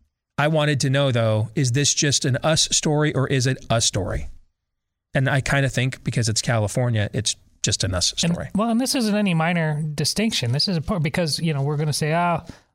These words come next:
Speaker 2: we won finally. They saw the light." No, please don't tell yourself that. That's, we, we may end up getting some level of return,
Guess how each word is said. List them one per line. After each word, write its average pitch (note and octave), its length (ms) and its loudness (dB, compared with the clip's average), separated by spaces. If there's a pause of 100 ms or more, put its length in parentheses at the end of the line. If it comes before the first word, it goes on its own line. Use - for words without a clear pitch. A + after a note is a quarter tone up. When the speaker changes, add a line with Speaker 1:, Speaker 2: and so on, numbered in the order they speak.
(180)
Speaker 2:
we F#3 160 2
won E3 300 2
finally. D#3+ 500 0
They D3+ 160 2
saw D3+ 260 0
the D3+ 140 0
light." D3 260 0
No, C3+ 400 0 (400)
please C#3+ 220 0
don't B2+ 260 -2
tell B2 180 -4
yourself A#2+ 420 -2
that. A#2+ 280 -4
That's, - 380 -4 (260)
we, E3+ 140 2
we E3 240 0
may D#3+ 220 2
end D#3+ 140 0
up C#3+ 140 -2
getting D3+ 240 0
some D3 320 0
level C#3 260 0
of B2+ 120 -2
return, C3+ 420 -2